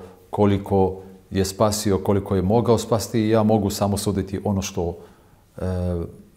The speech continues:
što znam, što vidim i, e, zbog toga, e, e, smo, smo zahvalni na, na, na način,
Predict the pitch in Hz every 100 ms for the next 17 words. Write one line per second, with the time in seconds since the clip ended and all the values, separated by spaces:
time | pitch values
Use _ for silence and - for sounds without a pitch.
0 | - - - 98 92 90 - 87 110 101
1 | 139 135 - - - - 98 85 107 117
2 | 131 120 - - - - - 120 120 110
3 | - - 110 107 107 107 104 92 101 104
4 | 110 107 110 107 104 - - - 101 98
5 | 98 98 95 95 - - 98 92 92 95
6 | 92 - 101 98 98 - 101 92 101 92
7 | 85 92 92 - - - - - - 95
8 | 92 95 98 92 90 - 92 92 101 135
9 | 135 98 87